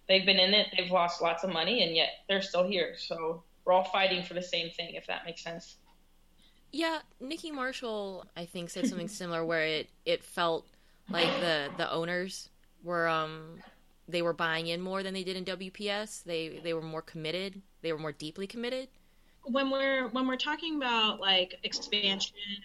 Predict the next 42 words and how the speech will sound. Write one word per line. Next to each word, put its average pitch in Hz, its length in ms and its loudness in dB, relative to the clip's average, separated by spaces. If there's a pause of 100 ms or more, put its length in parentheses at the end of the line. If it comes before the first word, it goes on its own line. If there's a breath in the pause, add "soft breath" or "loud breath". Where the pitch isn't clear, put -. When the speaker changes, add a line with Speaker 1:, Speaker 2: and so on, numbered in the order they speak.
(100)
Speaker 3:
when 190 100 -10
we're 190 100 -4
talking 196 420 -4
about, 175 400 -2
like, 175 240 0
the 180 80 -2
vetting 185 580 2
of, 190 200 0 (200)
of 190 80 -6 (100)
owners, 180 480 -2 (560 loud breath)
M 254 140 8
L 262 180 8
S 214 220 6
teams 254 680 4
have 208 280 -2
kind 214 220 4
of 196 200 0
risen 196 400 0
to 190 80 -4
the 185 100 -4
top 175 420 -2
as, 175 380 0
you 180 80 -8
know, 165 100 -8 (100)
these 208 160 -14
are 196 60 -6
gonna 185 220 -2
be 185 100 -2
the 180 100 -4
prime 180 540 2 (320 loud breath)
examples 196 720 8
of, 180 440 4
of 185 260 2
ownership 196 480 2
groups. 170 380 2
But 196 380 6 (280 loud breath)
do 226 80 6
you 233 220 8
get 247 140 6
a 233 80 6
sense 208 460 4
that 180 500 2